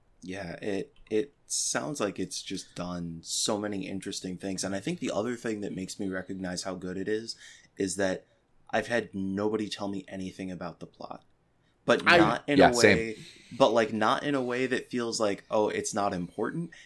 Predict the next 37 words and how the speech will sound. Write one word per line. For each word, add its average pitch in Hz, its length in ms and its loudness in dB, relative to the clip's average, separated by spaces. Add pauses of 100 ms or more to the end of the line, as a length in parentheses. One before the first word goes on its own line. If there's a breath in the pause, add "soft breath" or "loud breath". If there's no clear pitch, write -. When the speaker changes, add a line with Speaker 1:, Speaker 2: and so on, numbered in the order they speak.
(140 soft breath)
Speaker 1:
It's 113 160 0
just - 240 0
like, 95 220 0 (160)
"No, 113 240 8
it's 107 180 -4
actually 127 320 4
very 110 320 2
important, 95 580 -4 (300 soft breath)
and 107 140 0
I 104 100 4
recognize 101 680 0
that 101 100 -2
I 98 60 0
will 95 160 -4
not 95 240 0
spoil 104 440 2
this 92 220 -2
for 92 260 -4
you 87 380 -4
Speaker 2:
No. 151 520 2
Speaker 1:
because 120 220 2
I 107 120 6
need 101 240 -2
you 107 100 0
to 98 80 -4
find 92 320 -2
out 87 240 0 (140)
what 98 240 -2
this - 180 -4
is 92 100 -6
like 87 220 -6
firsthand." - 600 -12 (500 soft breath)
Speaker 2:
The 160 80 -4
shock 160 400 2
value 202 460 4
of 233 120 0
it, 262 220 -6